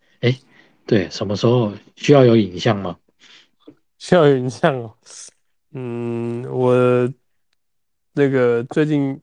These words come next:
Speaker 2: 有在积极的调养身体。
Speaker 1: 练身体就对了。
Speaker 2: 对，对，对，没有，
Speaker 1: 嗯，
Speaker 2: 不能，
Speaker 1: 嗯。
Speaker 2: 不能说练啊，先减轻一些负担。
Speaker 1: 哦。哦，哦，哦。有，有看到成果，
Speaker 2: 嗯。
Speaker 1: 有，有，有。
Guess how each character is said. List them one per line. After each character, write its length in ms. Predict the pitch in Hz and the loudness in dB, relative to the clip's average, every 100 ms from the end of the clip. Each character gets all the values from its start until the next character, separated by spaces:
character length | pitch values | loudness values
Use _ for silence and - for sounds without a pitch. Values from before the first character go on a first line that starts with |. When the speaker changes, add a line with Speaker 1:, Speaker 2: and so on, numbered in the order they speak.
| _ | _
Speaker 2:
有 240 | 120 113 | -6 -4
在 420 | 131 135 120 117 135 _ | -2 -2 -2 -4 -10 _
积 200 | - 139 | -8 -8
极 200 | 135 113 | -8 -8
的 200 | 110 107 | -6 -6
调 260 | - 113 113 | -6 -4 -4
养 200 | 107 104 | -4 -8
身 260 | 113 107 | -6 -6
体。 140 | 110 - _ _ _ _ _ _ _ _ _ - | -8 -14 _ _ _ _ _ _ _ _ _ 4
Speaker 1:
练 160 | 127 | 4
身 220 | 107 113 | 6 0
体 180 | 110 90 | -4 -8
就 80 | 90 | -12
对 160 | 90 92 | -12 -14
了。 60 | - _ - - | -14 _ -20 0
Speaker 2:
对， 140 | 131 | 0
对， 160 | 120 117 | 2 -4
对， 80 | 113 _ _ _ | -8 _ _ _
没 160 | 147 160 | 4 4
有， 40 | |
Speaker 1:
嗯， 80 | 190 | 4
Speaker 2:
不 60 | |
能， 100 | 151 | 2
Speaker 1:
嗯。 80 | 170 | 2
Speaker 2:
不 120 | 175 | 2
能 140 | 170 135 | 2 2
说 240 | 131 147 | 0 0
练 300 | 147 135 107 | 0 -2 -6
啊， 160 | 107 127 | -14 -20
先 280 | - 143 139 | -8 -4 -4
减 220 | 143 - - | -4 -6 -4
轻 240 | 131 127 | -4 -4
一 40 | |
些 200 | 127 127 | -2 -2
负 220 | 123 - 123 | -4 -6 -10
担。 220 | 110 104 117 _ _ _ _ | -10 -10 -14 _ _ _ _
Speaker 1:
哦。 80 | 90 | -10
哦， 280 | 85 82 82 | -8 -10 -12
哦， 60 | 85 | -16
哦。 60 | 87 _ _ _ _ _ _ _ _ _ | -18 _ _ _ _ _ _ _ _ _
有， 240 | 120 135 | 4 6
有 120 | 151 120 | 6 6
看 140 | 160 | 2
到 120 | 156 | 2
成 180 | 139 123 | 0 -2
果， 300 | 120 95 90 | -4 -4 -8
Speaker 2:
嗯。 40 | |
Speaker 1:
有， 120 | 90 87 | -12 -14
有， 100 | |
有。 80 | 82 | -16